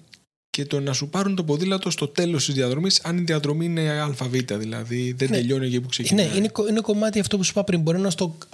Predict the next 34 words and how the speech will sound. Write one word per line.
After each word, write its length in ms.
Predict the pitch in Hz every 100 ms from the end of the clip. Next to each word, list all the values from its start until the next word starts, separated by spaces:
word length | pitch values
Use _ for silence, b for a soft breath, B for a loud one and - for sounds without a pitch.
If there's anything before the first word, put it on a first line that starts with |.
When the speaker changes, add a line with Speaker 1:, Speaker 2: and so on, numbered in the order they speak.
| - 240
Speaker 2:
δηλαδή, 260 | 143 156
ανάλογα 300 | 165 165 160
τι 80 | 156
παραπάνω 400 | 156 147 147 143
θα 80 | 135
πληρώσεις, 360 | 127 165 220 -
μπορεί 120 | 208
να 60 |
σου 100 | 190
κάνουν 260 | - 202 196
όλο 180 | 170 135
το 120 | 120
πακέτο 560 | 113 113 110 113 104 123
ή 60 |
και 100 | 127
να 40 | 143
σου 60 |
Speaker 1:
Ακριβώς. 200 | 139 139
Speaker 2:
μεταφέρουν 320 | 135 - 147 147
κάθε 220 | 135 151
μέρα 200 | 147 143
τα 100 | 131
πράγματα, 340 | 147 165 160
να 60 | 151
μην 80 | 151
κουβαλάς 340 | 147 147 147
εσύ. 360 | 143 - 120 101 B B B B B
Speaker 1:
Ναι. 160 | 139 131 - -
Speaker 2:
Αν 160 | 160
και 100 | 165
εδώ 160 | 151 165
με 80 | 190
τα 120 | 165
πράγματα, 680 | 143 135 113 117 110 120